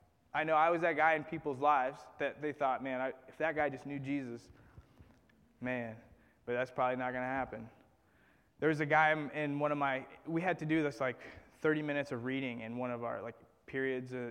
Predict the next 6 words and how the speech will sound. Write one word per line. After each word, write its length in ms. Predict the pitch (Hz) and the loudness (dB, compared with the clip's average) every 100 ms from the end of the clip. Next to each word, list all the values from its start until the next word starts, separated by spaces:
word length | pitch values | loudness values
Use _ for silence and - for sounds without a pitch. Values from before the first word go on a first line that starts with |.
| 92 | -8
in 200 | 127 117 | -10 -8
high 180 | 127 123 | -8 -8
school. 420 | - 143 139 139 - - _ _ _ _ _ _ - - - | -4 -4 -4 -10 -20 -20 _ _ _ _ _ _ -20 -16 -6
And, 320 | 139 131 127 | -2 -2 -2
uh, 180 | 120 120 - - _ _ _ _ _ _ _ _ | -4 -6 -10 -18 _ _ _ _ _ _ _ _
when, 200 | 135 | -2